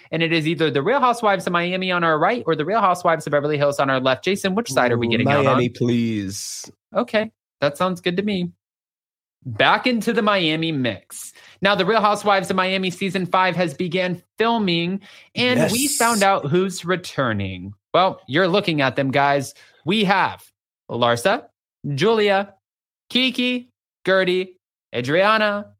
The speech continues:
Speaker 1: Marisol, Doctor Nicole, Lisa Hochstein, and Alexia Echevarria, which is no longer her last name, but that's okay. It's Napola.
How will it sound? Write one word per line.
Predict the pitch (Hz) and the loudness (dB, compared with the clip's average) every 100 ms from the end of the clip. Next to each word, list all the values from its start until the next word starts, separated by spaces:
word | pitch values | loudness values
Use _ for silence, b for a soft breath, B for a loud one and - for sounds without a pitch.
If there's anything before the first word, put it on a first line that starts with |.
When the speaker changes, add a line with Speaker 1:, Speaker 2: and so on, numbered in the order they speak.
| - | -8
Speaker 1:
Marisol, | 131 170 170 170 170 170 151 | -2 0 0 -2 -2 -2 0
Doctor | 185 208 240 | 0 0 0
Nicole, | 226 226 - 214 208 | -2 -2 0 0 0
Lisa | 202 208 214 | -2 0 2
Hochstein, | 196 208 - 220 208 | 2 0 -2 -4 -2
and | 202 202 | 0 2
Alexia | 208 220 226 - 240 233 233 190 | 4 2 0 -2 0 2 2 -2
Echevarria, | 190 202 175 165 147 123 113 107 - b b - | -2 0 2 2 2 2 2 0 -6 b b -6
which | 147 | -4
is | 147 | -2
no | 143 139 | 0 2
longer | 131 127 127 | 2 2 2
her | 127 | 2
last | 120 117 131 | 2 0 -2
name, | 123 120 | -2 -2
but | 123 120 | -2 -2
that's | 113 113 | -2 -2
okay. | 101 107 104 | -4 -4 -4
It's | 101 120 | -4 -6
Napola. | 110 98 101 98 95 | -6 -4 -4 -4 -6